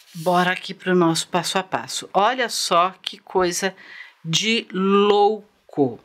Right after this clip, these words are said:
Essa asa, ela é feita só do lado direito, do crochê, tá? Então, a gente vai ter que fazer um, tem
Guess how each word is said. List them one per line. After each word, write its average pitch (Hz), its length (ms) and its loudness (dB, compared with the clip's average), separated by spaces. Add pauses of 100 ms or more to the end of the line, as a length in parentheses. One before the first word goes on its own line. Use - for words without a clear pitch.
(140)
Essa 190 320 -2
asa, 180 500 0 (320)
ela 180 180 2
é 185 60 0
feita 170 540 -4 (260)
só - 640 -2
do 202 160 -2
lado 170 420 0
direito, 180 880 0 (1500)
do - 80 -16
crochê, 175 540 2 (360)
tá? 160 260 -2 (340)
Então, 180 600 2
a 160 80 2
gente 175 240 -2
vai 165 140 -2
ter 165 100 -6
que - 80 -16
fazer 156 1000 -2 (140)
um, 165 320 0
tem 160 320 -2